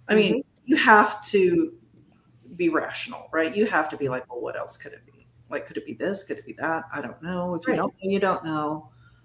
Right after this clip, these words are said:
Speaker 1: Don't try to force it into a box it doesn't belong in.
Speaker 2: Right.
Speaker 1: It's the big thing, too.
Speaker 2: Wow. Yeah. We, we all, uh, you know, w-, you know what you said, and, and, and that's a lot of reason why people don't come out. There are so many.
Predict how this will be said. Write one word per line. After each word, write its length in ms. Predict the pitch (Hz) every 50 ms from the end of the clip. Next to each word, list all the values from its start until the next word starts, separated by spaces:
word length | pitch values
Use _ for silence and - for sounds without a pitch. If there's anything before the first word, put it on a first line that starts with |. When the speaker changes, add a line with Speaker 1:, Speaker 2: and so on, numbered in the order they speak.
| - -
Speaker 1:
Don't 160 | - 202 196
try 140 | 202 233 220
to 80 | 214 190
force 420 | 196 - - 196 196 196 - -
it 80 | 190 185
into 180 | 180 180 180 180
a 80 | 170
box 320 | - 160 156 160 165 - -
it 60 | 165
doesn't 220 | 175 165 160 175 160
belong 380 | 165 165 156 147 139 143 139 135
in. 340 | 143 143 139 139 139 131 - _ _ _ _ _ -
Speaker 2:
Right. 420 | 156 160 - 311 - - - - - -
Speaker 1:
It's 120 | - - -
the 100 | - -
big 220 | - - - -
thing, 300 | - - - - - - -
too. 220 | - - - - - - _ _ _ _ _ _ _ _ _ _ _ _ _ _ _ _ _ _
Speaker 2:
Wow. 440 | - 131 135 143 147 139 135 139 - - _ _ _ _ - - - _ - -
Yeah. 320 | 175 185 180 175 165 165 165 - - - - - - 508 - - - - - - - - - - - - - -
We, 120 | 196 208
we 260 | 185 - 202 226 233 226
all, 320 | 214 214 214 214 214 196
uh, 460 | 180 165 156 147 143 147 151 147 - -
you 80 | 175 175
know, 520 | 170 160 156 151 143 139 139 143 147 143 - - - - - - - _ _ _ _ _ _ - - - - - - - - - - - _ _ _ _ _ -
w-, 240 | 135 131 156 143 - -
you 120 | 175 196
know 120 | 202 190
what 260 | 185 175 196 185 - -
you 100 | 185 185
said, 360 | - - 202 185 175 165 -
and, 240 | - 147 170 165 -
and, 360 | - - 170 170 160 170 -
and 160 | 170 170 175
that's 480 | 180 196 202 202 - - - - - - -
a 60 | 156
lot 280 | 165 165 170 175 180 185
of 160 | 185 175 175
reason 300 | 175 175 170 170 175 170
why 160 | 170 160 165
people 300 | 165 165 190 170 - 165
don't 280 | 165 160 165 185 202 202
come 180 | - 180 175 170
out. 180 | 160 156 156
There 120 | 165 165 165
are 40 |
so 200 | 160 160 - 214
many. 280 | 226 220 208 196 196 -